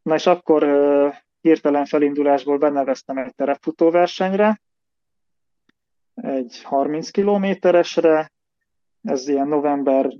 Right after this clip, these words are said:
első hétvégéje volt talán, és, és nagyon megtetszett az egész, gyönyörű volt az idő,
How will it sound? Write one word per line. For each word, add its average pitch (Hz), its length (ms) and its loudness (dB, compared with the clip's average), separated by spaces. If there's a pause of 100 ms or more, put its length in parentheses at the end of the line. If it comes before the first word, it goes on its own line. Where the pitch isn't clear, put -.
első 151 680 -4 (100)
hétvégéje 160 760 0
volt 165 260 -2
talán, 185 480 -2 (960)
és, - 280 -6
és 170 180 -6
nagyon 151 300 0
megtetszett 139 640 -4
az 139 120 -2
egész, 139 320 0
gyönyörű 139 360 0
volt 131 320 -4
az 127 100 -6
idő, 147 600 0